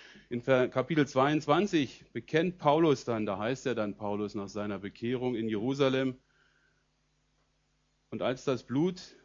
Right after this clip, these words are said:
deines Zeugen Stephanus vergossen wurde, stand ich auch dabei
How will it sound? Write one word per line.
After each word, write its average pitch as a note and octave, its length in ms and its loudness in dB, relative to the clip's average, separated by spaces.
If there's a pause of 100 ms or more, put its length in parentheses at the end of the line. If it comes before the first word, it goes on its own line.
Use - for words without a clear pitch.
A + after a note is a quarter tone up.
(120)
deines D3 460 -2
Zeugen C#3 280 -2
Stephanus C3 560 -4
vergossen A#2 520 -2
wurde, A#2 320 -2
stand A2 360 -8
ich - 260 -10
auch G#2+ 200 -4
dabei F2 500 -10